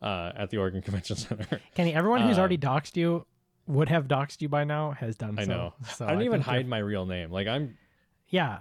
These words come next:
Speaker 1: and
Speaker 2: So I, I
Speaker 1: well,
Speaker 2: don't think
Speaker 1: just
Speaker 2: you're
Speaker 1: as a
Speaker 2: really
Speaker 1: quick, <laughs> as a quick flash forward, um, I had the, the C-, the C O O <laughs> of the company I work for,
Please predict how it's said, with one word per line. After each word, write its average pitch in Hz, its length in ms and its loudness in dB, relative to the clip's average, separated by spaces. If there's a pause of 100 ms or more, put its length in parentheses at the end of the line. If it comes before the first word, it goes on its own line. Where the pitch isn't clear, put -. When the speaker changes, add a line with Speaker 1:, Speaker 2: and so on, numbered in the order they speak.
Speaker 1:
and 151 180 0
Speaker 2:
So 180 180 4
I, 156 120 2
I 165 40 2 (100)
Speaker 1:
well, 151 100 6
Speaker 2:
don't 214 80 6
think 202 160 2
Speaker 1:
just 220 180 6
Speaker 2:
you're 202 60 6
Speaker 1:
as 170 60 4
a - 20 6
Speaker 2:
really 190 200 6
Speaker 1:
quick, 165 340 0 (500)
<laughs> - 500 -10
as 131 140 0
a 147 40 2
quick 170 260 0
flash 147 360 -4
forward, 117 580 0 (440)
um, 98 560 -2 (480)
I 117 120 -2
had 127 580 -4
the, 101 640 0
the 110 80 -2
C-, 123 520 0 (100)
the 113 160 0
C 139 320 0
O 120 80 0
O 104 400 0 (300)
<laughs> - 300 -20
of 110 140 -2
the 107 80 -4
company 110 320 -2
I 98 80 2
work 95 220 -2
for, 90 400 -2